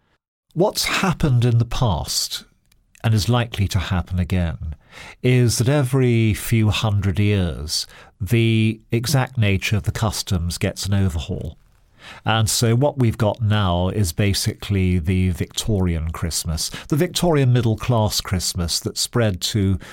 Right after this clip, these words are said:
most of the population in the early twentieth century and has been globalized recently.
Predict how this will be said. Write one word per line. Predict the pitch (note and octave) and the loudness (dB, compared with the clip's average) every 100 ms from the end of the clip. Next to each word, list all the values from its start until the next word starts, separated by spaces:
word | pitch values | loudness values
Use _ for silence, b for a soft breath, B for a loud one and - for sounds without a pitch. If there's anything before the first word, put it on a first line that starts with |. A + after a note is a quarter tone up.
| B | B
most | A#2 A#2 - | 2 2 0
of | - | -2
the | |
population | - - - A2 G2 F#2+ - G2+ | -4 -6 -4 -2 0 0 0 0
in | F#2+ | 0
the | G2 | 0
early | F#2 F#2 | 0 -2
twentieth | - G2+ - F#2 - | 0 -2 -2 -4 -2
century | - E2+ E2 G2 E2 E2 B B B | -2 -2 -4 -6 -6 -6 B B B
and | G2+ G#2+ G2 | 0 0 2
has | G#2 - | 0 0
been | G#2 G2+ | -2 0
globalized | A2+ G#2+ G2 F2+ E2 E2+ F2 - - | 2 2 2 0 -2 -4 -4 -4 -2
recently. | G#2 F#2+ - F#2 D#2+ - | -2 -2 -4 -8 -10 -14